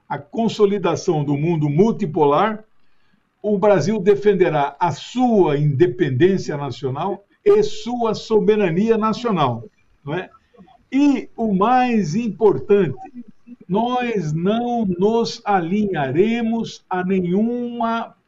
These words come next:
potência regional, hegemônica ou mundial, como é os Estados Unidos, China,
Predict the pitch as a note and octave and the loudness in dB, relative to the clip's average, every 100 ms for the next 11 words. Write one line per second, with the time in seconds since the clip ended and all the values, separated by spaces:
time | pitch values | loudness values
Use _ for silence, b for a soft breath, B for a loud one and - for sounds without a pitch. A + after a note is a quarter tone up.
0 | _ G#3 F#3 - G3 G#3+ A3 - A3 G3+ | _ 0 0 2 0 0 -2 -6 -4 -2
1 | D3+ F#3 C#3+ D#3+ C3+ D3+ F#3+ F#3+ F#3 E3+ | 2 2 2 -4 -6 -4 -2 -2 -2 -2
2 | D3 C#3+ C3 E3 G3+ G3 - F#3+ F#3 E3+ | -4 -6 -6 -4 -2 -2 -4 -6 -4 -2
3 | F3 D#3+ D3 C3 D3 F3 D#3 D3 C#3+ C#3 | -2 -4 -6 -6 -6 -6 -8 -12 -12 -10
4 | - - D3+ B2+ C3+ C3+ A3+ F3 C3 - | -10 -12 -12 -12 -12 -14 -14 -14 -18 -8
5 | G3+ | -8